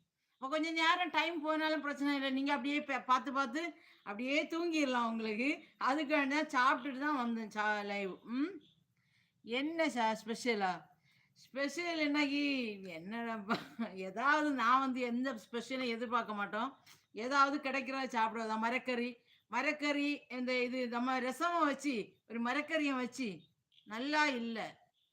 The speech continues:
என்னாச்சு? என்ன ஸ்பெஷல் இல்ல?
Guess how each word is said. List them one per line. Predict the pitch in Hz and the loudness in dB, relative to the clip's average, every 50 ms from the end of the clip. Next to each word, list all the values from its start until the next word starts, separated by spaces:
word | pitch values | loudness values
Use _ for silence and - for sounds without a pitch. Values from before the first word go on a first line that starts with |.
| _ _ 185 | _ _ -14
என்னாச்சு? | 214 233 269 285 269 226 180 196 208 202 208 202 185 _ _ _ _ _ _ _ _ _ _ _ _ _ _ _ _ _ _ _ _ _ _ _ _ _ _ _ _ _ _ _ _ _ _ _ _ _ _ _ _ _ _ _ _ _ _ _ _ _ _ _ _ _ _ _ _ _ _ _ _ _ _ _ _ _ _ _ _ _ - - | -10 -8 -6 -6 -6 -6 -8 -10 -10 -10 -10 -12 -14 _ _ _ _ _ _ _ _ _ _ _ _ _ _ _ _ _ _ _ _ _ _ _ _ _ _ _ _ _ _ _ _ _ _ _ _ _ _ _ _ _ _ _ _ _ _ _ _ _ _ _ _ _ _ _ _ _ _ _ _ _ _ _ _ _ _ _ _ _ -20 -20
என்ன | 185 185 190 190 196 202 208 214 214 208 208 202 | -20 -18 -18 -16 -16 -14 -14 -14 -14 -14 -14 -16
ஸ்பெஷல் | - _ 196 190 190 - 196 185 185 180 | -16 _ -16 -16 -14 -14 -14 -14 -14 -14
இல்ல? | 180 180 175 160 - | -14 -14 -14 -14 -16